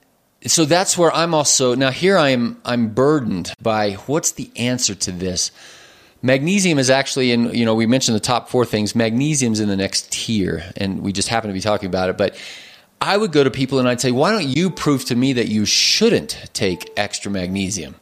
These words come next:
Because I think the burden is, of proof is gonna be on that side, 'cause we already know there's a magnesium insufficiency in general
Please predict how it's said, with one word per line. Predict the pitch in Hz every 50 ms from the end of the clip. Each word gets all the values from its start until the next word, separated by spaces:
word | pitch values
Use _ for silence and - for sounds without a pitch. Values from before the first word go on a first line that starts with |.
| _ - - - - - - - - _ _ _
Because | - 110 104 135 151
I | 180 202
think | 196 208 170 131
the | 127
burden | 123 117 110 - - 151 170 185 190 190 160 120 113 113 117 139 147 - - - - - - - - _ _
is, | - 131 123 120 117 107 98 - - -
of | - 117 -
proof | - - - - 220 226 196 139 117 - - -
is | 110 123 110 107
gonna | 135 131 127
be | 117 127 127
on | 120 113 110
that | 113 110 110 90 -
side, | - - 92 95 90
'cause | - 131 113 110
we | 127 180 214
already | 208 175 135 120
know | 120 117 131 139 139 120 113
there's | 101 110 107 104
a | 104
magnesium | 101 110 120 135 151 156 151 143 135 131 127 127 120 123 120 123
insufficiency | 131 135 - 131 - - 131 123 - 127 113 - 127 117
in | 110 107
general | 98 107 117 131 143 135 117 95 87 90 95 98